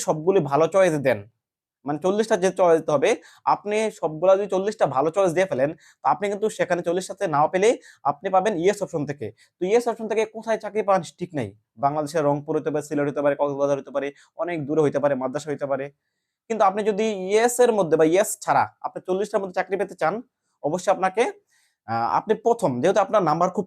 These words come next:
কম, তো আপনি প্রথম দশটাকে পনেরোটা ভালো প্রতিষ্ঠান রেখে বাকিগুলো দুর্বল প্রতিষ্ঠান দিতে হবে, যেহেতু আপনার নাম্বার কম। এখন আপনি যদি চল্লিশটাই ভালো প্রতিষ্ঠান দিলেন, তাহলে কিন্তু আপনি চাকরিটা পেলেন না, কারণ এই ভালো প্রতিষ্ঠানগুলো কিন্তু যাদের নাম্বার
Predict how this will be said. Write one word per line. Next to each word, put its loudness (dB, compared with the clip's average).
কম, 4
তো -4
আপনি 0
প্রথম -2
দশটাকে -2
পনেরোটা 0
ভালো 2
প্রতিষ্ঠান -8
রেখে 2
বাকিগুলো 0
দুর্বল -2
প্রতিষ্ঠান -8
দিতে -6
হবে, -8
যেহেতু 0
আপনার 0
নাম্বার 0
কম। 2
এখন 0
আপনি 0
যদি 0
চল্লিশটাই 0
ভালো 2
প্রতিষ্ঠান -4
দিলেন, 2
তাহলে 2
কিন্তু 2
আপনি -12
চাকরিটা -2
পেলেন 2
না, -8
কারণ 2
এই 4
ভালো 2
প্রতিষ্ঠানগুলো -6
কিন্তু -2
যাদের 2
নাম্বার 2